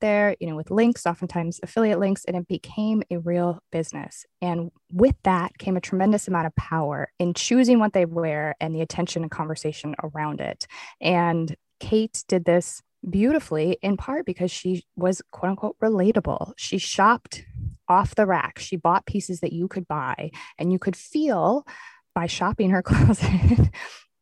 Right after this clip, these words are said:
like you were part of the family. There was tremendous power in that, because suddenly if you, you know, saw Kate in a dress that you could buy and wear,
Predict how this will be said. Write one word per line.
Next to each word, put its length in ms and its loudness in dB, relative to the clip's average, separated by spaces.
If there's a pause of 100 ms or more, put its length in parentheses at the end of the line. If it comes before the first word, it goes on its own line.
(180)
like 280 4
you 120 0
were 100 6
part 340 2
of 80 0
the 80 -2
family. 640 -4
There 120 0
was 120 -2
tremendous 520 2
power 340 2
in 100 -2
that, 160 -6
because 220 -8
suddenly 320 2
if 140 -2
you, 180 -4
you 80 -2
know, 120 0
saw 340 2
Kate 280 0
in 120 0
a 60 -2
dress 300 -2
that 160 -12
you 140 -2
could 180 -4
buy 200 4
and 200 2
wear, 320 2